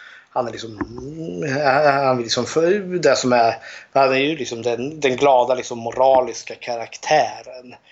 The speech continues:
Men jag, jag, jag tolkar liksom Louis här, alltså, han har ju,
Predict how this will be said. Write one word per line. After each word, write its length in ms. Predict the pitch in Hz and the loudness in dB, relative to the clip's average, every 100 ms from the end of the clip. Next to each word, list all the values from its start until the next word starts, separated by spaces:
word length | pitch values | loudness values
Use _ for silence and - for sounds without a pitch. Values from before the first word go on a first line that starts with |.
| - - _ | -20 -20 _
Men 120 | 131 117 | -4 -4
jag, 140 | 131 | -4
jag, 180 | 135 135 | -4 -4
jag 160 | 135 147 | -2 -2
tolkar 220 | 139 127 | -2 -2
liksom 200 | 117 113 | -6 -8
Louis 600 | 123 160 156 143 131 113 - - - | -4 -4 -4 0 0 0 -6 -20 -18
här, 260 | - 127 123 | -2 2 2
alltså, 320 | 127 120 123 | 0 -4 -4
han 240 | 110 131 123 | 0 0 0
har 120 | 139 | 0
ju, 260 | 131 123 | 2 0